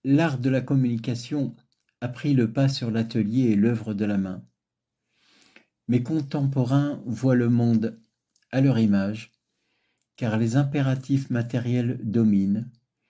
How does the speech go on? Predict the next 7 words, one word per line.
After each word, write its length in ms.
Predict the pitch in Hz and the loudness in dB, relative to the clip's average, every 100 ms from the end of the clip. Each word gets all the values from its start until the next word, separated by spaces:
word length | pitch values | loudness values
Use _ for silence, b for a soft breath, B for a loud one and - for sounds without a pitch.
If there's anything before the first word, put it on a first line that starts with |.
| _ _ _ | _ _ _
valeurs 640 | 98 127 139 143 139 135 - - _ _ | -4 2 4 4 2 -2 -6 -20 _ _
en 140 | 104 104 | -10 -6
contradiction 920 | 131 120 131 113 110 - 107 113 - _ _ _ _ _ | -6 -2 -2 -2 -4 -4 -2 -2 -6 _ _ _ _ _
avec 360 | - 104 117 117 | -6 -2 0 -2
vos 180 | 98 101 | -4 -6
conceptions 840 | - 117 113 - 107 - 110 104 - | -6 -6 -6 -4 -8 -6 -6 -6 -10
protestantes. 840 | - 110 101 - - - - _ | -8 -6 -6 -8 -10 -14 -18 _